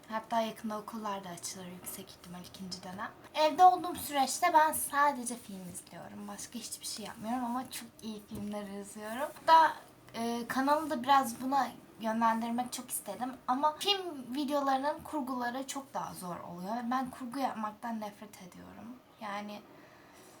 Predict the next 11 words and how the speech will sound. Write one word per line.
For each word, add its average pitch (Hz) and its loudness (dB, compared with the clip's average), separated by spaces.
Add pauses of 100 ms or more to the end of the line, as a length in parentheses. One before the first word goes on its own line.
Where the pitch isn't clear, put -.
(280)
bu 285 -2
yüzden 277 0
üşeniyorum 233 0
diyebilirim. 208 -8 (640)
Gördüğünüz 294 6
üzere 254 6 (180)
ki 247 12
<laughs> - 10
akşam 240 8
oldu. 220 10
<laughs> - -8